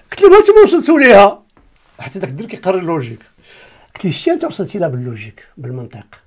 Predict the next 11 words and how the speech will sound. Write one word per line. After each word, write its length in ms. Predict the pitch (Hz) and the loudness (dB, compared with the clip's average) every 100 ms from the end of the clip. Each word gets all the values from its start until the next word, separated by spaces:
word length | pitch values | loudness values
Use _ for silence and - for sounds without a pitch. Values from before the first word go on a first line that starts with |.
| _ _ _ _ _ _ _ _ _ _ _ _ - | _ _ _ _ _ _ _ _ _ _ _ _ -20
قتلاتهم 420 | 165 139 135 117 | -14 -12 -12 -14
مرا. 220 | 110 95 _ _ _ _ _ _ _ _ _ _ _ _ _ _ _ _ _ _ _ _ | -16 -18 _ _ _ _ _ _ _ _ _ _ _ _ _ _ _ _ _ _ _ _
إذن 340 | 185 294 415 - _ _ _ _ _ _ _ | 0 2 0 -4 _ _ _ _ _ _ _
خرج 600 | - - 349 - - - _ _ _ _ _ _ _ _ _ | -4 2 6 6 4 -10 _ _ _ _ _ _ _ _ _
من 220 | 143 139 | -16 -8
الباب 420 | 185 208 190 202 180 | -6 -4 2 2 2
الضيق 680 | 127 165 262 302 403 - - - _ | -6 -6 2 4 2 -4 -20 -20 _
ديال 240 | 131 202 | -4 -2
التاريخ 760 | - - 196 196 269 330 - - _ _ _ _ _ _ _ - | -2 -2 4 6 6 4 -2 -14 _ _ _ _ _ _ _ -10
وتنسى." 480 | 180 - 170 117 - _ _ _ - - - - - - - _ _ _ 151 | -10 -8 -10 -10 -16 _ _ _ -4 -4 -10 -18 -18 -20 -20 _ _ _ -6
اوكي؟ 320 | - 311 | 4 4